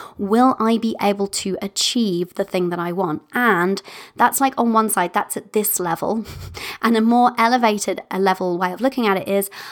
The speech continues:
I get to be, do, and have anything that I desire. I am expecting more and more abundance, success, and fulfillment to come to me every single day. And separately, what feels aligned to do in my business? Mm, I'm gonna take this action.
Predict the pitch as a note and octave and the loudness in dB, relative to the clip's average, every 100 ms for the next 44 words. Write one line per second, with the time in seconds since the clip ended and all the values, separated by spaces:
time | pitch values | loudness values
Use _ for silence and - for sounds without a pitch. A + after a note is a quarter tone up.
0 | - - B3 E4 F4 D#4 C4+ - A#3 B3+ | -8 0 2 4 4 4 2 0 -2 0
1 | A#3+ A#3+ A3+ A3 G#3+ - G#3+ G#3 - G3 | 0 0 0 0 -2 -2 -6 -6 -4 -4
2 | F#3+ F3 F3 E3+ E3+ F3 C4 C4 C4 C4 | -4 -6 -8 -8 -8 -4 2 4 6 4
3 | - B3 D4+ D4 - - - - - G3 | 2 0 4 2 2 -4 -4 -4 -2 -2
4 | G3 G#3+ C4 B3+ A3+ - - G3+ G3+ G#3 | 0 2 4 4 2 0 2 2 2 -2
5 | - - - - - - F#3+ F#3 - F#3+ | -2 -2 -2 -2 -2 2 2 2 -6 -10
6 | - - G#3+ G#3+ G#3+ G#3 - - G#3+ G#3 | -14 -6 0 2 2 0 -4 -4 -2 -2
7 | - F#3+ F#3 A#3+ C4 C4+ A#3 G#3 F#3+ F3+ | -4 -6 -4 -4 -2 -2 -2 -4 -4 -6
8 | - G3 G#3+ C4+ C4+ - - _ - A#3 | 0 2 4 2 0 -12 -20 _ 0 2
9 | A#3 - - - - G#4+ - C#4 F#3+ F3+ | 0 -8 -10 -2 2 2 2 -2 0 0
10 | G3+ - - _ C#4 F4 F4+ E4 B3 G#3+ | -2 -4 -20 _ 0 0 2 0 2 0
11 | G#3+ G#3 E3+ F#3+ F#3 F3+ F3 - - - | 0 -2 -6 -4 -2 -4 -6 -6 -8 -8
12 | - - - D4+ D4+ D4+ - D4 F4 F4+ | -10 -8 2 4 6 4 0 2 4 4
13 | - C4 - F#3+ G#3+ - - - - - | 0 -6 -6 -6 -4 -4 -6 -10 -8 -8
14 | - | -8